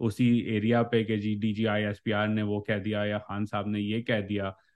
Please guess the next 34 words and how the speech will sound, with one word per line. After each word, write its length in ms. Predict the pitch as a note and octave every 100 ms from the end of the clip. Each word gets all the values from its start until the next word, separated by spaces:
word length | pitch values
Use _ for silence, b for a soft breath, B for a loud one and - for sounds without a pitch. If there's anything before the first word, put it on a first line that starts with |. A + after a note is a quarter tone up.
| _
और 180 | G#2+ G#2+
आप 260 | G#2+ A2+ -
उस 160 | A#2+
पे 100 | -
ही 120 | A#2+ A#2
फिक्सेटेड 720 | - G#2+ - A2+ G#2 C3+ A#2+
हैं, 180 | G#2+ - _ _
क्योंकि 560 | - A#2 A#2 A#2+ A#2 A2+
जो 120 | A2+
थर्टी 320 | G#2+ A#2 A2
थ्री 180 | A2 B2
मिलियन 360 | A#2 A2+ G#2+ G#2+
पाकिस्तानीज 640 | G#2+ G#2+ G2+ A2 A2 A2
हैं 80 | A2
वो 120 | G#2
रूरल 260 | G#2 A2 A2
पाकिस्तान 680 | G#2+ G2 G#2 - G2+ G#2+
से 140 | G#2+ A#2
हैं, 180 | G#2+ G#2
in 260 | G#2+ G#2
particular 460 | G#2 A2 G#2 A2 G#2+
सिंध 260 | - A2
और 80 | G#2+
बलूचिस्तान 800 | G2+ G2+ G#2 G#2 G#2 G#2+ G#2 A2
के 460 | G#2+ A2 G#2 G2+ -
देहाती 520 | G2 G2+ G2 G2+ G2+ A2+
इलाकों 380 | G#2+ G#2 A2+
से 200 | A2+ B2
हैं, 200 | A2 G#2 - _ _ -
तो 100 | A2+
वो 140 | B2
मैटर 400 | B2 A#2 A2+ B2
नहीं 260 | A#2 C3 C3+
करते। 420 | A#2+ - A#2+